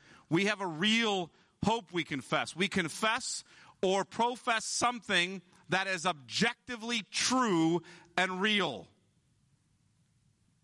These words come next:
By hope, he's not saying the hopefulness you profess. That's not what he's saying. He's not saying that you have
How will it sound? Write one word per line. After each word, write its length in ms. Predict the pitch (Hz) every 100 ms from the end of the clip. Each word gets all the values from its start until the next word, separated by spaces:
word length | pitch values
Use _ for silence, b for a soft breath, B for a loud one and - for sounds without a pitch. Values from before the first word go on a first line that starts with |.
| _ _ _
By 240 | 117 185 202
hope, 320 | 165 254 233
he's 160 | 208 156
not 220 | 226 -
saying 500 | - 190 180 180 180 B B B
the 140 | 139
hopefulness 1080 | 170 170 302 - - 202 156 143 123 - -
you 160 | 117 120
profess. 500 | 120 101 107 92 -
That's 200 | 117 -
not 140 | 156
what 100 | 160
he's 80 | 123
saying. 360 | 175 127 - - - _ _ _ _ _ _ _ _ _ _ _ _ _ _ _ _ _ _ _ _ -
He's 180 | 190 165
not 240 | 220 269
saying 300 | - 233 220
that 140 | 208 202
you 160 | 208
have 280 | 208 214 175